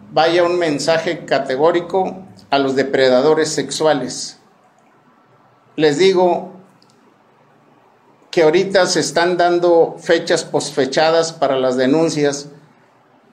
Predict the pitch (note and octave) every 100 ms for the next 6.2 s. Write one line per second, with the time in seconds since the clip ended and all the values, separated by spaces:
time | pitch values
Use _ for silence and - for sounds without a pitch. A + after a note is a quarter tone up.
0 | _ _ - E3 D#3 - G#3 G#3+ G3+ -
1 | A#2+ - - - _ _ - - F#3+ G3+
2 | F#3+ F3 D#3 - - - _ _ _ _
3 | _ D3+ C#3+ D3 D3 F#3+ F3+ E3+ C#3 G#2
4 | - - - D3+ D#3+ E3 - D3+ D3 C#3
5 | C#3+ - D3+ - C3+ B2+ B2 A#2 A#2 A#2
6 | A2 -